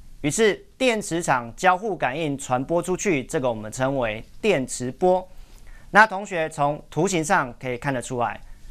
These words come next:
电场、磁场以及波的行进方向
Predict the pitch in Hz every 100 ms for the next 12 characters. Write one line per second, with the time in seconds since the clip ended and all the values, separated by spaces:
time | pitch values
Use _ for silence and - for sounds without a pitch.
0 | - - - 262 247 - 139 101 - -
1 | - - - - 202 185 123 - - -
2 | - 131 131 131 - 220 240 214 160 143
3 | 151 180 147 143 160 131